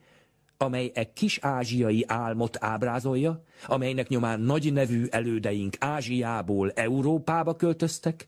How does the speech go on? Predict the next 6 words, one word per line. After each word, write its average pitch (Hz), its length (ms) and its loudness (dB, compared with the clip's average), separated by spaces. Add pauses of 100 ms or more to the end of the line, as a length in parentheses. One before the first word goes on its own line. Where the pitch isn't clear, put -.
(840)
ezzel 226 480 2
a 180 120 0
kvalifikálhatatlanul 135 1600 2
léha 123 480 4
megjegyzéssel 107 760 0
válaszolt: 87 760 -4